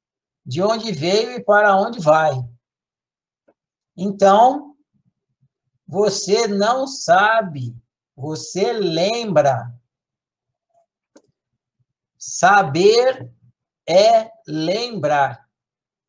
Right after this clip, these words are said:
Conhecimento é fotografia, ou seja, lembrança. Quando você diz,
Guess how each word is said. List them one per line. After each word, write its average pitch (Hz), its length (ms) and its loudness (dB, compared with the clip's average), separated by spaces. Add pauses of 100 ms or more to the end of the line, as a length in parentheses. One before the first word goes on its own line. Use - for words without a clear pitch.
(2000)
Conhecimento 226 1000 -4
é 226 120 4
fotografia, 214 1400 -2 (440)
ou 208 200 0
seja, 131 600 -8 (840)
lembrança. 175 920 -4 (1700)
Quando 262 340 4
você 220 460 2
diz, 170 580 -10